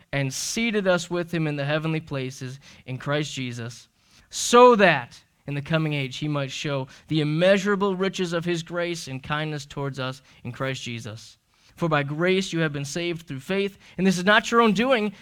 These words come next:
it is the gift of God, not a result of works, so that no one may boast. And we are his workmanship, created in Christ Jesus for good works,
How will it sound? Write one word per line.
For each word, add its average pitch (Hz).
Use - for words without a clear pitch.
it 180
is 202
the 190
gift 208
of 165
God, 214
not 156
a 156
result 143
of 131
works, 131
so 135
that 120
no 139
one 170
may 143
boast. 123
And 117
we 156
are 147
his 135
workmanship, 120
created 131
in 123
Christ 123
Jesus 120
for 113
good 113
works, 101